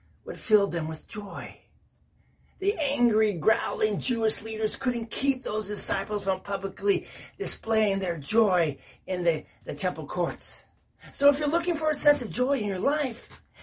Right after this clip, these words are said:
a, a, a deeper, longer lasting sense of joy, look where the disciples looked.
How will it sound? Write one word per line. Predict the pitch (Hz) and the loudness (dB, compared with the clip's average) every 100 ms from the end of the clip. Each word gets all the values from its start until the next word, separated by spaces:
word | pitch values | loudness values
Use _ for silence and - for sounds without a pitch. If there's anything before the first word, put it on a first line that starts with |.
| - | -2
a, | - | 0
a, | 214 208 156 - | 2 0 -6 -10
a | 185 160 - | -10 -10 -2
deeper, | 277 349 302 285 233 - - | 0 2 0 -2 -4 -12 -14
longer | 170 233 247 277 240 269 254 | 2 4 4 0 0 2 2
lasting | 226 220 240 240 - 226 | 2 -2 -2 -4 -6 -8
sense | 214 247 220 | -6 -6 -6
of | 175 | -8
joy, | 196 208 139 123 - _ _ _ - _ | -4 -2 -2 -8 -12 _ _ _ -20 _
look | - 277 - | 2 2 4
where | 320 | 2
the | 262 | 4
disciples | 240 - 156 127 - - | 2 0 -6 -6 -12 -16
looked. | - _ | -20 _